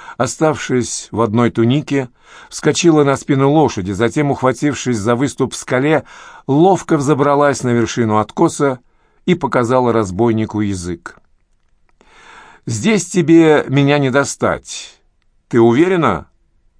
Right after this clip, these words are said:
заинтересовался главарь и щёлкнул пальцами.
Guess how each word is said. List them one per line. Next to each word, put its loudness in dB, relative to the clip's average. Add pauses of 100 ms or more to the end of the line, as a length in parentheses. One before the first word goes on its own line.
(220)
заинтересовался 0
главарь 0 (360)
и 0
щёлкнул 0
пальцами. -4